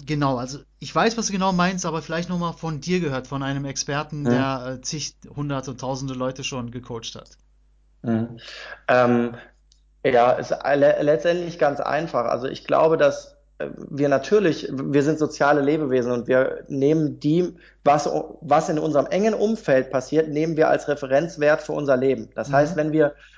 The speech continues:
Speaker 2: in einem Umfeld uns bewegen, wo alle, äh, vielleicht einen normalen Job haben, dann, äh, sehen wir für uns, okay, das ist ja normal, einen
Speaker 1: Mhm.
Speaker 2: normalen Job zu haben. Also normalen Job meine ich halt, ne,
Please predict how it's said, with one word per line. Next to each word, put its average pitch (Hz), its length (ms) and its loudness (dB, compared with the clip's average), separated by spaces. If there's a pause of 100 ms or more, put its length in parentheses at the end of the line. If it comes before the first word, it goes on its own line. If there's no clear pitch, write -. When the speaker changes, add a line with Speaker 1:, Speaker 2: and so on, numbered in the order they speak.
(120)
Speaker 2:
in 139 120 0
einem 131 200 2
Umfeld 156 600 2
uns - 240 -8
bewegen, 127 480 0
wo 120 100 0
alle, 175 600 4 (380)
äh, 139 140 2
vielleicht 139 420 4
einen 147 80 -8
normalen 135 420 0
Job 185 260 0
haben, 143 380 -2
dann, 135 360 0 (180)
äh, 135 180 -6 (260)
sehen 139 520 2
wir 165 180 4
für 175 160 -2
uns, 208 580 0 (600)
okay, 156 300 2
das 151 140 4
ist 156 140 -6
ja 156 100 4
normal, 147 640 2
einen 127 180 -2
Speaker 1:
Mhm. 123 80 0
Speaker 2:
normalen 110 340 0
Job 110 200 -6
zu 117 160 -10
haben. 98 280 -4
Also 117 180 -2
normalen 120 340 4
Job 135 220 2
meine 127 240 -2
ich 123 120 -10
halt, 123 420 2
ne, 139 280 0